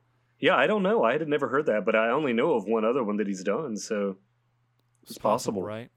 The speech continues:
Speaker 2: Yeah.
Speaker 1: It's another Grant Morrison collaboration, so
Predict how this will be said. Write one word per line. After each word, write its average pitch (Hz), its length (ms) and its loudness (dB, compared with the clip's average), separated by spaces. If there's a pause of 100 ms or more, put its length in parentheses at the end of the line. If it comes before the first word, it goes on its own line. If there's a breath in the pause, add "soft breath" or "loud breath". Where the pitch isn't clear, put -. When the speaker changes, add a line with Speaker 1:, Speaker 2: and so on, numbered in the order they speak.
(120)
Speaker 2:
Yeah. 101 200 -16 (960)
Speaker 1:
It's 147 160 -2
another 147 240 2
Grant 127 260 2
Morrison 123 560 -2
collaboration, 107 760 -2
so 117 340 0